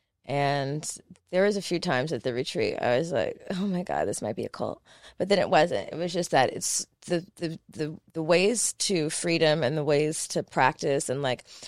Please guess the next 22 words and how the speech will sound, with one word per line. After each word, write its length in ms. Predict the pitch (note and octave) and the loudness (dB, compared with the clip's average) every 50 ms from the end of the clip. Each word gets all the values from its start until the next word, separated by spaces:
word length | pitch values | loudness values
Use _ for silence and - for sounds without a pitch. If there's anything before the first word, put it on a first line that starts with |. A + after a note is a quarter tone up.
| - - | -10 0
moving 360 | C#3 F3 G3+ A3+ C#4 C#4 D#4 | 6 8 8 10 8 6 8
your 120 | D#4 D#4+ | 6 6
body, 800 | C4+ - D#4 D4+ C#4+ C4 A#3+ G#3 F#3 E3 D#3+ D#3 D#3 D3+ - - - - - - - | 8 10 12 12 12 12 10 8 6 6 6 4 4 2 0 -2 -10 -18 -18 -16 -8
you 120 | - - A3+ | -2 2 4
know, 300 | G#3 F#3 F#3 F#3+ G3 G3 - | 6 6 6 6 4 4 2
meditate. 720 | G3 A#3 C4+ D4 C#4 C4+ A#3 - A3 F#3 D#3 D3 C3 A2+ F#3+ | 2 6 6 8 8 8 6 6 6 6 8 6 4 4 4
There's, 260 | G3+ G3 - - - - F3 - | 4 4 4 2 0 -2 -6 0
be 160 | - B3+ D4+ C4 | 6 6 8 8
silent, 520 | - - C#4+ C4+ B3+ A3 E3 C#3+ - - | 12 12 12 12 12 12 12 8 4 4
shut 180 | - A#3 B3+ - | 6 6 6 6
the 80 | B3 | 4
fuck 220 | - - F3 - - | 4 4 4 6 6
up. 180 | - - - _ _ _ _ _ _ _ _ _ _ _ _ _ - | 2 2 0 _ _ _ _ _ _ _ _ _ _ _ _ _ -10
<laughs> 600 | - - G#3+ - _ - - - - - - - | -10 -10 -10 -16 _ -16 -16 -16 -16 -14 -2 4
Listen 220 | - A#3+ D#4+ F4 | 6 6 8 8
to 100 | - D#4+ | 8 10
your 80 | D#4 C#4 | 10 12
body, 320 | C4+ B3+ A3+ G#3+ F3 F3 | 12 12 12 12 10 6
breathe. 460 | F#3 F#3 G#3+ C4+ C#4 A3+ F3 D3 E3 - | 8 12 12 12 12 12 8 4 0 -4
<laughs> 60 | - - - - - - - - - - - | -14 -16 -14 -10 -2 0 0 0 2 2 0
It's, 300 | E4+ B3+ C4+ B3 - - | 2 2 2 0 0 4
like, 240 | B3+ A#3 A3 - | 4 4 4 2